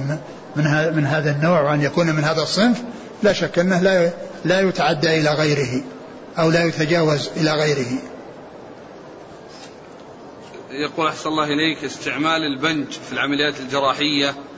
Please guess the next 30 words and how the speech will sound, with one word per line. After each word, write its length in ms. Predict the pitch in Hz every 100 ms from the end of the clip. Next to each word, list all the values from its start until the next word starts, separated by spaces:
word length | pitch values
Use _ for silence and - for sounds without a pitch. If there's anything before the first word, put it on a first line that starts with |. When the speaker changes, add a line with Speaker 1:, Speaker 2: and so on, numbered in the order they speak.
| - -
Speaker 2:
والتخدير. 720 | 127 - 139 127 127 156 147 123 110 - - - - - - - - - - - -
Speaker 1:
مثل 280 | 190 208 214
هذا 220 | 185 240
لا 120 | 277
بأس 280 | 247 196 160
به 300 | 151 156 160 143
لأن 180 | 160
الضرورة 420 | 170 165 208 220 196 220 202 202
داعية 360 | 185 220 185 170
إليه، 400 | 165 160 156 156 - - - - - -
ولأنه 600 | 170 170 170 170 165 147
يعني 300 | 156 156 151
ليس 300 | 196 208 196
من 400 | 170 160 160 151
قبيل 380 | 170 170 180 151
الشيء 320 | 151 143 165
الذي، 460 | 156 151 156 151 147 - - - - -
آه، 180 | 165 151
يفقد 360 | 160 156 165
الإنسان 440 | 156 156 143 160 151
عقله 420 | 135 165 160 143
بحيث 360 | 147 151 160 147
أنه 260 | 156 147
يعني 440 | 147 151 151 147 143 - - - -
يبطش 540 | 170 165 156 165 147
وبحيث 380 | 151 143 160 156
أنه 140 | 156 156
يقع 340 | 160 156 143
في 80 | 139
المحرمات، 720 | 151 135 147 156 165 165